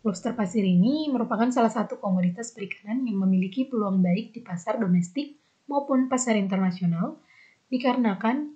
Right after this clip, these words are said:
nilai jualnya yang cukup tinggi serta memiliki kandungan gizi yang sangat tinggi. Keberadaan lobster ini tentu saja menguntungkan bagi negara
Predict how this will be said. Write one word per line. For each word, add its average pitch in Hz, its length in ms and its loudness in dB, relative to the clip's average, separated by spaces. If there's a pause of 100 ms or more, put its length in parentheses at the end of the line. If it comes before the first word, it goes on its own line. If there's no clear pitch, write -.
(140)
nilai 294 400 0
jualnya 220 400 2
yang 247 160 0
cukup 196 320 -4
tinggi 190 400 4
serta 262 240 -6
memiliki 214 480 -2
kandungan 185 480 2
gizi 180 380 2
yang 208 100 -4
sangat 226 320 -6
tinggi. 185 320 -2 (760)
Keberadaan 185 520 4
lobster 175 280 -2
ini 220 400 0
tentu 196 240 -2
saja 196 240 0
menguntungkan 202 640 0
bagi 190 240 2
negara 175 480 0